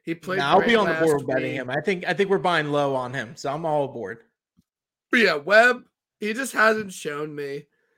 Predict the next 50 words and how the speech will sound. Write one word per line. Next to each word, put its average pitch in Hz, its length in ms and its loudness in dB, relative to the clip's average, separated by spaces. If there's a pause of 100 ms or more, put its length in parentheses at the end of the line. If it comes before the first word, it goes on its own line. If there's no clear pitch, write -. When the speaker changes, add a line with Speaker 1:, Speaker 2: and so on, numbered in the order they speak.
(360)
Speaker 1:
enough. 127 420 -8 (100)
I 139 100 -8
don't 151 180 -8
think 143 180 -8
one 131 320 -10
result 131 380 -10
of 127 80 -12
the 147 80 -16
P 131 220 -14
G 131 140 -12
A 120 100 -10
Championship 120 720 -10
is 127 100 -12
gonna 123 220 -8
turn 117 240 -8
into 117 320 -6
a 117 80 -2
win 113 560 -6
at, 113 420 -10 (400)
you 127 100 -2
know, 117 280 -8 (200)
a 143 80 -2
good, 135 440 2
Speaker 2:
<laughs> - 40 -10
Speaker 1:
yeah, 240 180 4
obviously 233 440 8
he's 190 220 6
been 180 180 4
great 156 300 2
at 147 100 0
all 143 160 -2
the 135 80 -10
comp 143 340 -6
courses, 196 640 4
but 135 400 -4 (460)
I 170 100 2
think 254 200 0
he's 220 140 2
a 214 60 0
little 202 220 2
bit 170 200 -2
washed 135 520 -6
up, 123 280 -10
and 139 120 -6
I'm 156 160 -2
just 226 200 -2
kinda 220 280 2
good, 143 560 -4 (720)
um, 113 320 -8
Speaker 2:
Okay, 113 80 -12